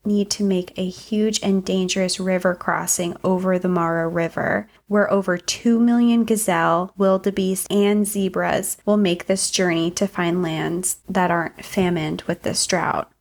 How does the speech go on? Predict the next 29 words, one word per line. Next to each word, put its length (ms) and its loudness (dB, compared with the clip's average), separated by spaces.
Like 220 0
I 80 4
said, 240 0
this 220 0
is 180 0
the 120 2
largest 600 0
animal 320 2
migration 540 0
on 100 -2
the 60 -2
planet, 640 0
and 140 2
these 200 0
animals 480 0
will 140 2
move 340 2
more 160 0
than 140 -2
five 440 -2
hundred 480 -2
miles 720 0
during 240 0
the 60 -2
migratory 680 -2
cycle. 680 -2
This 300 0
generally 680 0
occurs 600 0